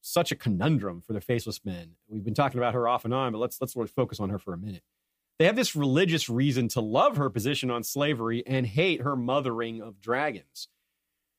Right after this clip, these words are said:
This is where politics comes into it a little bit. You know, the Iron Bank can be sneaky. They can back things without people knowing about it, partic-,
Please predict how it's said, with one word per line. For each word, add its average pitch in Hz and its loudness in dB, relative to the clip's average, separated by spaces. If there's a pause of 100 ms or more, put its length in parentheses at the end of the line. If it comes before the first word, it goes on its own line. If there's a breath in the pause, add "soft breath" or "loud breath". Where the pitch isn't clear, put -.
(520)
This 151 4
is 156 2
where 156 6
politics 196 6
comes 156 4
into 139 4
it 131 0
a - 0
little 170 4
bit. 131 0
You 139 0
know, 135 2
the 135 2
Iron 170 0
Bank 180 2
can 151 2
be 120 -2
sneaky. 151 0
They 120 2
can 107 -2
back 127 0
things 123 0
without 107 -2
people 95 -8
knowing 147 0
about 143 2
it, 135 -4
partic-, - -4